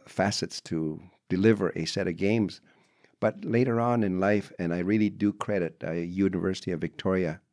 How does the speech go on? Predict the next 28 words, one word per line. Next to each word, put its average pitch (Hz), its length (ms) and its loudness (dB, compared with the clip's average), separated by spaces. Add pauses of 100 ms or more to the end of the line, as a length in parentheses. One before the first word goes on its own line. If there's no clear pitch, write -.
(420)
in, 87 260 -2
in 87 360 -2
the 82 100 -4
Leisure 87 300 -2
Studies 87 400 -4
Department, 85 520 -6 (540)
where 90 460 0
I, 87 460 -2
um, 78 500 -8
studied, 95 460 -2 (200)
uh, 80 160 -6
game 87 320 -2
management. 85 480 -4
I - 80 -10
studied 85 440 -4
organizational 85 840 -4
dynamics. 82 720 -6 (100)
I 76 120 -8
had 87 240 -6
so-, 87 300 -6 (400)
social 87 400 -2
psychology, 87 760 -2
deviant 92 580 0
behavior, 85 480 -2
and 82 100 -4
all 92 200 4
those, 85 340 -2 (460)
um, 78 380 -4